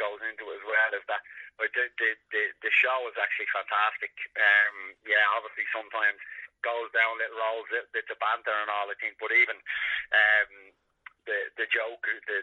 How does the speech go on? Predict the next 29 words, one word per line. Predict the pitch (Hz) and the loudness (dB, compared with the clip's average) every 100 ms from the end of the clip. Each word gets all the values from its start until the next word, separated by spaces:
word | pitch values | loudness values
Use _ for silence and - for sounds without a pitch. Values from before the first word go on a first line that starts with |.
| - | -6
the | 101 | -4
South | 113 110 - | -2 -2 2
Park | 98 - - | 2 2 -4
stuff | 104 - | -8 -6
with | 101 - | -8 -6
the, | 90 - | -8 -6
the, | 92 | -8
the | 98 - - | -6 -6 -6
took | 113 | 0
our | 107 - | -2 0
jobs | 107 107 - | -2 -2 -6
and | 95 - | -20 -12
stuff, | 98 104 | -10 -6
I, | 98 - | -6 -4
I | 98 | -6
thought | - 104 92 | -4 -4 -6
was | - | 0
very | 98 98 - | 2 2 -2
funny, | 107 101 95 | -6 -4 -2
you | 101 | 0
know. | 101 98 | 0 0
Um, | 98 98 98 92 | 0 0 -2 -8
but | 113 - | -8 -2
yes, | 120 - - - - | -2 -2 -8 -10 -2
yeah, | 151 151 | 0 2
look, | 151 - | -2 -4
doing | 160 156 | -2 -2
a | 139 | 2
great | 135 | 2